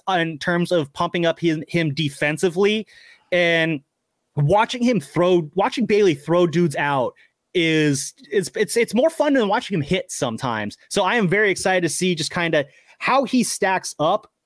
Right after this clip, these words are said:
trying to throw out De La Cruz. We saw him, saw him go against Corbin Carroll already this year. That's one battle that we're gonna be having a lot of fun watching for the next twelve to thirteen years.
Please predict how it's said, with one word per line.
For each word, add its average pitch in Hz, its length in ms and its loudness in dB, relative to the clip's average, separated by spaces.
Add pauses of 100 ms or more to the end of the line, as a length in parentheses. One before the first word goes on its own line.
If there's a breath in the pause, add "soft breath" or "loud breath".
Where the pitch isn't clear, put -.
(120)
trying 185 240 -2
to 147 40 0
throw 185 300 0
out 170 160 2
De 196 100 0
La 202 80 2
Cruz. 226 260 -2
We 185 100 2
saw 220 160 0
him, 214 120 -2
saw 220 200 0
him 208 100 0
go 214 100 4
against 208 280 0
Corbin 208 280 2
Carroll 175 380 2
already 170 360 2
this 151 220 0
year. 156 280 0 (240 loud breath)
That's 202 200 0
one 185 300 0
battle 151 340 0
that 147 80 -2
we're 147 140 0
gonna 147 100 -2
be 139 140 0
having 147 300 -2
a 127 40 -2
lot 160 280 2
of 160 80 -8
fun 151 200 0
watching 147 340 0
for 147 100 -4
the 147 100 0
next 143 240 -2
twelve 151 320 0
to 135 40 -8
thirteen 143 520 0
years. 139 520 0